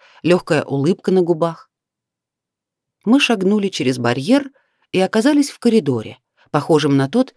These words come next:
через который шла я два месяца назад под руку с Амидалом.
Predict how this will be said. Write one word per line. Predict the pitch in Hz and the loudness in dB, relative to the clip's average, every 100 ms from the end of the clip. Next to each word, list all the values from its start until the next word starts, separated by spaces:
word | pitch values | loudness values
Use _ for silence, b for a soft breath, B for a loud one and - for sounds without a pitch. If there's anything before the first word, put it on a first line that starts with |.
| _ - | _ -4
через | 170 160 | -2 -2
который | - 170 233 196 | -2 0 2 2
шла | - 208 220 | 0 0 2
я | 185 208 | 2 -2
два | 160 180 | 0 2
месяца | 175 170 - 151 | 4 2 0 -2
назад | 143 147 202 - | -2 0 -4 -4
под | - 156 | -4 -2
руку | 156 165 - | -2 -4 -6
с | 143 | -2
Амидалом. | 143 131 113 95 117 | -2 0 -2 -2 -8